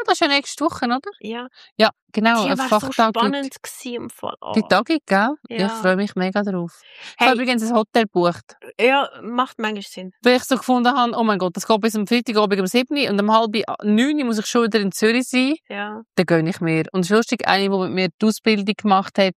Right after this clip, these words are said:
Speaker 1: äh, die ist auch dort im Hotel.
Speaker 2: Ja,
Speaker 1: Dann können
Speaker 2: nice.
Speaker 1: wir dort gerade ein bisschen, wobei ich habe das Gefühl, wenn ich den ganzen Tag an dieser Tagung bin, habe ich so einen, also weißt, von lauter Zuhören und, und soziale Interaktionen,
Speaker 2: Cool.
Speaker 1: kleines Update zu meiner Autismusabklärung.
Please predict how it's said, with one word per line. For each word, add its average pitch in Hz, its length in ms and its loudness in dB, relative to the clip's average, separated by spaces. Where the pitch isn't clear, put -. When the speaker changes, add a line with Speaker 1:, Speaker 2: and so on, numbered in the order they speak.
Speaker 1:
äh, 180 280 0
die 185 140 0
ist 175 120 0
auch 147 100 -4
dort 160 200 -4
im 160 140 -2
Hotel. 151 540 -8
Speaker 2:
Ja, 185 380 -6
Speaker 1:
Dann 185 240 -4
können 170 220 2
Speaker 2:
nice. 170 80 0
Speaker 1:
wir 165 60 -2
dort 165 200 -4
gerade 160 240 -6
ein 165 160 -8
bisschen, 180 220 -2
wobei 175 140 2
ich 196 100 2
habe 190 80 4
das - 80 -14
Gefühl, 185 180 4
wenn 175 160 2
ich 170 140 -4
den 165 100 -2
ganzen 170 240 2
Tag 175 140 0
an 160 80 0
dieser 160 260 0
Tagung 165 280 0
bin, 165 240 0
habe 151 160 -6
ich 151 140 -12
so - 120 -8
einen, 160 140 -4
also 165 220 0
weißt, 175 220 2
von 202 220 2
lauter 185 260 0
Zuhören 214 640 2
und, 180 320 -4
und 175 580 0
soziale 180 540 2
Interaktionen, 208 1120 0
Speaker 2:
Cool. 185 220 -16
Speaker 1:
kleines 202 460 0
Update 185 500 0
zu 175 80 -2
meiner 180 360 2
Autismusabklärung. 185 1300 0